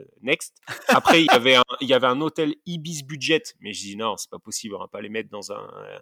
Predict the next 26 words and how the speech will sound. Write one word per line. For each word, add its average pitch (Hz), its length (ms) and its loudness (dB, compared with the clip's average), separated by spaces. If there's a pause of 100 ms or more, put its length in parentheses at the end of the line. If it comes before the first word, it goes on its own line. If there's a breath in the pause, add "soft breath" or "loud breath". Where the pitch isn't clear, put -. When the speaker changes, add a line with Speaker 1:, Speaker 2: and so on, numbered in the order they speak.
(360 soft breath)
Speaker 1:
un 98 460 -12
Ibis 113 300 -8
Speaker 2:
Ouais, 151 200 6
puis - 100 -2
Speaker 1:
Budget 135 80 4
Speaker 2:
c'était 139 180 2
pas 120 120 2
Speaker 1:
avec, 120 180 4
euh, 151 120 2
Speaker 2:
convivial 147 140 0
du 147 140 -8
tout, 160 100 -10
Speaker 1:
voilà, 123 240 2
Speaker 2:
quoi. 110 140 -2
Speaker 1:
avec, 107 320 -2
euh, 110 240 -2
le, 104 520 -6
tu 135 100 -8
sais, - 20 -4
le 113 80 -8
lit 107 120 -10
superposé 104 580 -10
et 101 60 -8
tout. » 240 240 0 (420 loud breath)
Et 147 60 2
donc, 170 320 -2